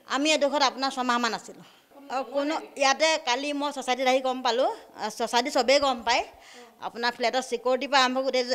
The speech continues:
Speaker 1: এ টু জেড গণ্ড গম পায়। আৰু চিকিউৰিটিয়ে বোলে পাতিছে, বাইদেউ, ইমান ধুনীয়া বাইদেউ থাকোঁতে দাদাই এইবোৰ ইয়াত কি কাম কৰি আছে?
Speaker 2: বিয়া পাতি আনিছে?
Speaker 1: অ, বিয়া পাতি আনিছে। একচুৱেলি চা-, তেওঁলোকৰ ওচৰত মোৰ নম্বৰ নাছিলে,
Speaker 2: অ।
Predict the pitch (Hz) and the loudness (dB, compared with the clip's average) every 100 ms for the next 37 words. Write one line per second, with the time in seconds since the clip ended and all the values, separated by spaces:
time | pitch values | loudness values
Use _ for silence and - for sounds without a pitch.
0 | - 233 269 254 233 233 277 226 220 214 | -4 0 0 0 -2 0 0 -2 -4 -6
1 | 220 247 262 254 226 247 240 202 190 226 | -4 -4 -4 -6 -6 -4 -2 -2 -2 0
2 | 240 240 226 226 226 196 208 220 226 277 | -2 -2 -6 -4 0 0 0 -6 -2 4
3 | 277 175 - - - _ - 202 190 220 | 4 4 -6 -20 -20 _ -20 -20 -14 -6
4 | 202 214 240 240 254 240 277 294 269 240 | 2 4 4 2 -2 -2 -2 0 0 0
5 | 202 175 - - 247 247 247 254 214 214 | -6 -8 -10 -18 -18 -18 -16 -18 -16 -2
6 | 226 233 247 220 175 196 196 262 - - | 2 2 2 -4 -4 -6 -4 -4 -4 -8
7 | 208 - 233 247 262 269 285 254 220 262 | -8 -4 -6 -4 -4 -4 -4 -4 0 2
8 | 277 - 196 220 | 2 0 -4 -6